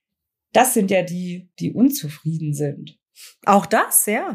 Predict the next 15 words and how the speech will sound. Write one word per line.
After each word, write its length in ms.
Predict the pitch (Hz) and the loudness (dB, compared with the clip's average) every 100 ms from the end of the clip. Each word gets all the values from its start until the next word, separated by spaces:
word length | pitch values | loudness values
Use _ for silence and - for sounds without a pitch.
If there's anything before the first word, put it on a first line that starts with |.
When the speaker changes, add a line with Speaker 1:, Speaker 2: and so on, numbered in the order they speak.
| 160 | 6
Speaker 1:
Die 140 | 240 | 6
fühlen 420 | 285 269 247 247 214 | 6 2 2 2 0
sich 200 | 226 220 | 0 2
ja 240 | 208 196 | 2 2
aus 320 | 165 175 - | 2 -2 0
ihrer 420 | 233 330 202 175 | 2 4 4 4
Herde, 680 | 170 160 151 151 190 359 453 _ _ _ _ | 4 0 0 2 2 2 -4 _ _ _ _
äh, 540 | - 226 220 220 214 208 - - - | 2 4 4 0 -4 -8 -14 -18 0
ausgeschlossen 800 | - 240 - 277 269 254 285 339 453 _ _ _ _ _ _ _ _ _ _ _ | 4 4 2 -2 0 -2 -2 -4 -6 _ _ _ _ _ _ _ _ _ _ _
und 420 | 240 240 240 - | 4 6 6 2
lassen 260 | 208 220 233 | 2 2 4
da 100 | 202 | 2
ihren 180 | - 165 | 0 -2
Frust 340 | - 370 - - | -2 -6 -4 -4
ab. 200 | 175 | -4